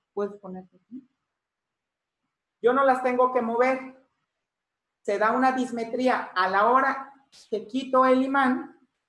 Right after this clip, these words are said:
las manos están parejas, pero me abrió.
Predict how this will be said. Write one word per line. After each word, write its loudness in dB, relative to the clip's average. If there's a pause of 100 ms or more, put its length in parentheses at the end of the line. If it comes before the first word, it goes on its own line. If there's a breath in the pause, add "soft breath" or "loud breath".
(2500)
las -2
manos -2
están -6
parejas, -4 (360)
pero 0 (300)
me -2
abrió. 0